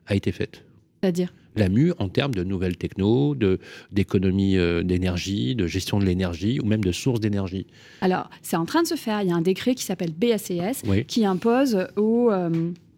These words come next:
Speaker 2: aux bureaux, euh, enfin, aux actifs tertiaires qui
Speaker 1: C'est
Speaker 2: ont
Speaker 1: ça, le décret tertiaire ?
Speaker 2: Non,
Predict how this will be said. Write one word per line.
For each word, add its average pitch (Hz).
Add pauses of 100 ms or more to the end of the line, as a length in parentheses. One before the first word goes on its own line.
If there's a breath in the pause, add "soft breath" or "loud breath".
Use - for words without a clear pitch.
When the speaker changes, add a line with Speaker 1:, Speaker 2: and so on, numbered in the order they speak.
(400)
Speaker 2:
aux 202
bureaux, 214
euh, 190
enfin, 185
aux 185
actifs 233
tertiaires 214
qui -
Speaker 1:
C'est -
Speaker 2:
ont -
Speaker 1:
ça, 175
le 160
décret 131
tertiaire ? 139 (180)
Speaker 2:
Non, 190